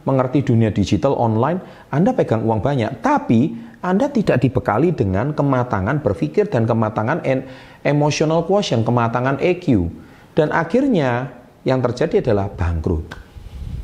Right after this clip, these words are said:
Nah, ketika bangkrut, siapa yang mau disalahkan? Nggak ada yang mau disalahkan. Ya kan? Ya, salah Anda sendiri. Nah, ketika Anda usia dua puluhan, cukuplah belajar kecerdasan emosi.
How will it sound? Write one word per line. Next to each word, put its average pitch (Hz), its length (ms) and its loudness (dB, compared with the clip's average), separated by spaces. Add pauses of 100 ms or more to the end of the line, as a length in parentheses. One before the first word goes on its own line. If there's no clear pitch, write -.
(160)
Nah, 95 160 -2
ketika 117 320 0
bangkrut, 107 320 2
siapa 123 240 0
yang 113 80 2
mau 107 80 2
disalahkan? 92 560 -2 (240)
Nggak 82 160 -2
ada 95 80 -2
yang 107 160 2
mau 127 80 0
disalahkan. 139 640 -4 (640)
Ya 87 160 -4
kan? 143 240 -4
Ya, 82 160 0
salah 92 320 2
Anda 95 80 4
sendiri. 104 480 0 (400)
Nah, 85 240 0
ketika 110 320 2
Anda 131 80 4
usia 131 240 2
dua 104 160 4
puluhan, 139 320 2
cukuplah 127 400 0 (320)
belajar 104 400 2
kecerdasan 107 800 -2
emosi. 90 720 -2